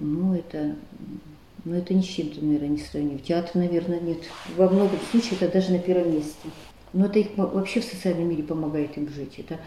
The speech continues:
даже элементарно прийти в магазин и попросить, э, купить там, м, хлеб,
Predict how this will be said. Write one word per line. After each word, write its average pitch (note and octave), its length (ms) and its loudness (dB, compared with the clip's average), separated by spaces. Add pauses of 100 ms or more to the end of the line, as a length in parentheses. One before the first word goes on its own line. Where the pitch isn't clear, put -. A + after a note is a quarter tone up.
(160)
даже F#3 200 2
элементарно F#3+ 640 4
прийти F3+ 580 0 (140)
в E3 40 -2
магазин E3 520 2 (180)
и G3 60 -6
попросить, F3 720 -4
э, D#3 100 -6 (120)
купить D#3+ 280 -4
там, C#3 120 -6
м, - 580 -8 (1200)
хлеб, D4 400 4